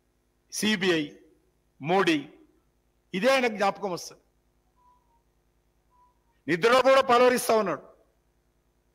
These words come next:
మొన్న ఎమ్మెల్యేల మీటింగులు పెట్టి, "మీరు సర్దుకోండి, ఈడీలు జ-, దాడులు చేయొచ్చు" అంటే దాని అర్థం ఏంటి?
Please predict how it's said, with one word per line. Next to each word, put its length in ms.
మొన్న 120
ఎమ్మెల్యేల 400
మీటింగులు 380
పెట్టి, 420
"మీరు 100
సర్దుకోండి, 760
ఈడీలు 460
జ-, 220
దాడులు 320
చేయొచ్చు" 360
అంటే 100
దాని 200
అర్థం 260
ఏంటి? 280